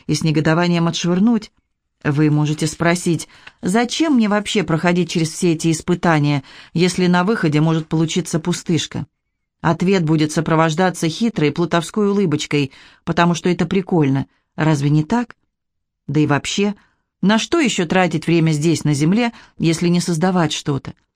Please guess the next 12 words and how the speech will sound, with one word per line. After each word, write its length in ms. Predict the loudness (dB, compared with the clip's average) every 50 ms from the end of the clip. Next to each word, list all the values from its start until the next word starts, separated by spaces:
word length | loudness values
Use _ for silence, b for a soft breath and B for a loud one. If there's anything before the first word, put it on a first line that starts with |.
| _ -2
не 120 | 0 0 2
заниматься 640 | 2 2 2 4 4 4 2 0 -2 -2 -4 -4
тем, 220 | -2 0 0 0 0
что 180 | 0 0 0
интересно, 680 | 0 0 0 0 0 0 0 0 -2 -4 -6 -8 -8 _ _ _ _ _ _ _ _
не 140 | -2 -2 -2
следовать 540 | 0 0 0 0 0 2 0 0 0 0 0
за 80 | -2 -4
своей 360 | -2 0 0 0 2 2 2
любовью 580 | 0 0 0 0 0 0 2 2 0 0 -2 b b b b b _
и 80 | -2 0
любопытством? 760 | 0 2 2 0 0 0 -2 -2 -2 -4 -8 -6 -6 -6